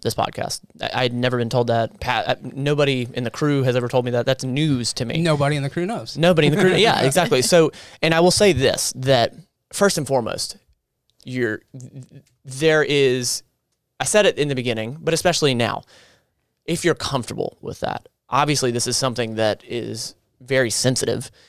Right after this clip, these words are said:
Speaker 1: especially, I mean, we'd never known that until now, but I will tell you this, that the moment that you said that,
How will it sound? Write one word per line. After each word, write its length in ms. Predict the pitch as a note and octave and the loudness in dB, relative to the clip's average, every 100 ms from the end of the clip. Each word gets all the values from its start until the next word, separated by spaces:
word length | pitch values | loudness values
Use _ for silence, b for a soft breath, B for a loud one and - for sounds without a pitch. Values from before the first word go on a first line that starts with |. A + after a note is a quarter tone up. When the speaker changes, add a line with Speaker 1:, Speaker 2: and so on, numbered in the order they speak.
| b b - | b b -10
Speaker 1:
especially, 440 | A#2+ B2+ B2+ B2 | -2 0 0 0
I 80 | A#2+ | 0
mean, 140 | B2 | -2
we'd 140 | A2+ G#2+ | -2 -2
never 180 | A2+ G2+ | -4 -2
known 200 | B2 A#2 | -2 -2
that 100 | F#2 | -6
until 180 | - A2 | -6 -6
now, 200 | F#2 G2+ | -6 -4
but 360 | C3 D3+ - _ _ | 0 0 -2 _ _
I 60 | C3 | -2
will 160 | B2 B2+ | 0 0
tell 140 | B2+ | -2
you 140 | A2 A2 | -4 -4
this, 480 | C3+ C#3 - - - _ _ _ _ _ _ - - | 0 0 -2 -8 -14 _ _ _ _ _ _ -20 -10
that 120 | B2+ | -6
the 60 | B2 | -4
moment 400 | A#2+ F3 G#3 D3+ | 0 0 0 -2
that 160 | C#3+ | -4
you 100 | D3+ | -4
said 400 | C3 - - C3+ G#2+ | -4 -2 0 0 0
that, 300 | - - | -4 -6